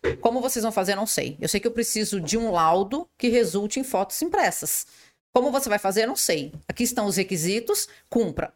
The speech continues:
ou fazendo a vistoria, ou terceirizando, ou sei lá de que forma. Mas eu preciso disso." Então, os estados começaram a se organizar.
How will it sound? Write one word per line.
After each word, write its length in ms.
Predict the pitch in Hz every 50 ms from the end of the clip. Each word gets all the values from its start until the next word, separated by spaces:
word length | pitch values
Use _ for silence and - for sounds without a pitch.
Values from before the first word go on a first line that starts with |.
| _ -
ou 160 | 233 285 -
fazendo 340 | - 247 233 - 208 180 170
a 40 |
vistoria, 540 | 160 160 - - 165 156 165 190 214 214 - _
ou 160 | - 214 240 247
terceirizando, 720 | 247 220 - - - 190 170 156 143 165 175 208 226 233
ou 80 | 233 240
sei 220 | 240 - 233 208
lá 140 | 190 180 185
de 100 | 180 240
que 80 | 311
forma. 400 | - - - 139 139 135 143 139 - - - - -
Mas 160 | - 185 -
eu 60 | 185 180
preciso 420 | 190 196 190 - 185 185 208 240
disso." 260 | 185 160 139 - -
Então, 180 | 208 - 247 262
os 80 | 285
estados 320 | 294 277 - 285 262 262 254
começaram 440 | - 269 254 247 247 277 254 247 240
a 60 | 240
se 120 | - -
organizar. 560 | 247 240 226 240 247 262 262 240 202 196 -